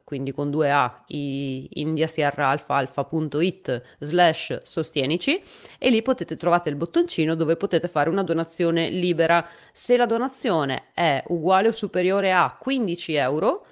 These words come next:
riceverete in omaggio la nostra tesserina, eh, annuale. Per quest'anno abbiamo, abbiamo già la tessera duemilaventiquattro, abbiamo, eh, la missione appunto Artemis uno.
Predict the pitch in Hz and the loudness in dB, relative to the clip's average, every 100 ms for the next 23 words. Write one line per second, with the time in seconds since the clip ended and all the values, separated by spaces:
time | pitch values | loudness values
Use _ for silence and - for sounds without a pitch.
0 | - - - - 262 320 370 156 156 170 | -20 -20 -10 -8 -2 -2 2 0 0 2
1 | 170 - 160 185 226 165 165 208 160 156 | 2 2 -2 -2 0 0 -2 0 0 0
2 | 156 - 147 - 220 - 202 175 139 143 | -4 -4 -6 0 0 2 0 2 0 0
3 | 233 - - - - - 139 135 131 - | -2 -4 -20 -20 -16 -4 -2 0 -2 -2
4 | 175 185 208 113 147 294 - - 151 - | 0 2 2 2 2 2 0 -2 -6 -4
5 | 143 143 139 135 131 139 139 135 143 139 | -4 -2 -2 -2 -4 -6 -6 -4 -4 -2
6 | 131 131 139 139 156 175 170 165 180 165 | -4 -4 -6 -6 -2 2 2 0 -2 0
7 | 151 160 202 185 185 165 175 214 185 185 | 0 2 2 2 2 0 -2 2 2 2
8 | 165 151 143 147 139 135 _ _ _ _ | -2 -2 -2 -2 -4 -6 _ _ _ _
9 | - 135 131 135 135 - 127 123 123 131 | -6 -4 -2 -4 -6 -8 -8 -8 -8 -8
10 | 127 127 127 - 127 127 - 143 151 143 | -4 -2 -4 -6 -8 -6 -6 -4 -4 -2
11 | 180 330 | 0 -2